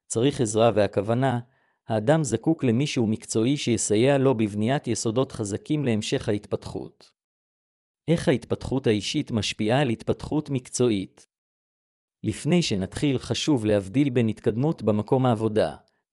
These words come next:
לבין התפתחות מקצועית. זה שאדם התקדם ולמד עוד קורס להכשרה מקצועית, זה לא אומר שהוא אכן הולך להתפתח אישית תודות לה. אכן,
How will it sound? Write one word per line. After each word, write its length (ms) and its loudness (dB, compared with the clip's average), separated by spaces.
לבין 320 4
התפתחות 640 -2
מקצועית. 800 -4
זה 160 -4
שאדם 560 2
התקדם 520 0
ולמד 420 0
עוד 180 -2
קורס 340 -2
להכשרה 460 0
מקצועית, 720 -2
זה 160 2
לא 100 8
אומר 320 4
שהוא 260 2
אכן 260 -2
הולך 320 0
להתפתח 680 0
אישית 480 -6
תודות 400 0
לה. 180 -8
אכן, 400 -2